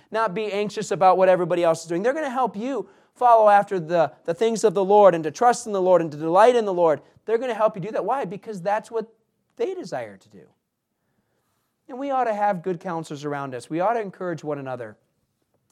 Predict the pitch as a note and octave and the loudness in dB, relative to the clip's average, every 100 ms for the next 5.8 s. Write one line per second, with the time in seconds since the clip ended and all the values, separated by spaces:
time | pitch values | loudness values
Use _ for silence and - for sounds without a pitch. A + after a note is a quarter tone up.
0 | _ - F#3+ - - A3 D4 - C#3+ C#3+ | _ -14 -12 -12 -12 -12 -12 -12 -10 -8
1 | A#3+ B3+ G3 A3+ A#3+ G3+ A3 A3 G#3+ F#3+ | -8 -8 -10 -10 -12 -12 -8 -8 -8 -10
2 | D3+ - _ _ - E3+ A#3 A#3+ A#3 G#3 | -10 -12 _ _ -10 -2 0 2 0 -4
3 | G3 F3 - A3+ A3 G3 F#3 G3 E3 E3 | -8 -8 -8 -6 -4 -2 0 0 -2 -2
4 | F#3 A#3 F#3 E3+ F#3+ - F3+ D3+ - E3 | 0 0 -2 -2 -4 -8 -10 -10 -10 -10
5 | D3+ C3+ D#3+ E3 D3 D3+ C3 | -10 -8 -8 -6 -4 -4 -4